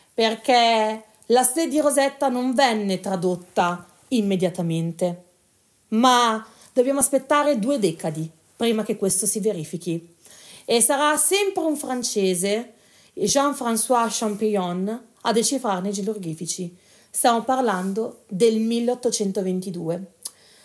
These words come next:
La Stele di Rosetta venne, in realtà, non rimase in mano ai francesi, perché una volta che l'Inghilterra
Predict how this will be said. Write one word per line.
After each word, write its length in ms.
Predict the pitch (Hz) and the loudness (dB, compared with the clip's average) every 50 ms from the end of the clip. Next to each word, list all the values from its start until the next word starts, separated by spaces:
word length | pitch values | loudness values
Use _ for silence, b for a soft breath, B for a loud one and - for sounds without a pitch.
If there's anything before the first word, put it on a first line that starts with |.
| B B B B B B B B | B B B B B B B B
La 140 | - 277 294 | 2 4 4
Stele 280 | 285 - 415 415 415 | 4 4 4 2 2
di 100 | 339 349 | 2 2
Rosetta 520 | 359 349 349 320 370 392 381 - - 339 254 | 2 2 2 4 2 2 2 0 0 0 2
venne, 1000 | 220 226 214 220 226 220 220 220 214 220 220 220 214 208 208 208 208 214 220 214 _ _ _ _ | 2 2 0 0 0 0 0 0 2 2 2 2 2 2 2 0 -2 -4 -8 -14 _ _ _ _
in 140 | - 269 277 | -2 -2 0
realtà, 680 | 269 285 277 269 269 - 320 311 302 269 226 208 208 B B B B B | 2 2 0 0 0 2 2 4 4 4 2 0 -4 B B B B B
non 220 | B 254 285 302 277 | B 2 4 4 4
rimase 480 | 285 277 254 226 208 196 202 180 196 | 4 2 2 2 2 2 0 0 0
in 140 | 190 185 185 | 0 0 0
mano 300 | 190 185 180 185 185 185 | 0 0 0 0 0 0
ai 80 | 180 175 | -2 -2
francesi, 680 | 170 - 175 175 180 175 - - 185 170 170 160 175 180 | -4 -4 -4 -4 -2 -2 -4 -2 -2 -2 -2 -2 -4 -2
perché 500 | 170 165 240 247 - 294 269 262 254 254 | -2 -2 -2 0 2 4 4 4 4 2
una 120 | 247 262 277 | 2 0 2
volta 340 | 262 311 339 330 339 339 330 | 2 2 2 2 0 -4 -2
che 160 | - 262 240 | -2 -2 0
l'Inghilterra 960 | 220 220 220 208 220 214 214 - 254 226 214 196 185 180 185 180 185 190 | 0 0 0 -2 -2 -4 -2 -2 0 2 2 2 0 0 -2 -2 -2 -2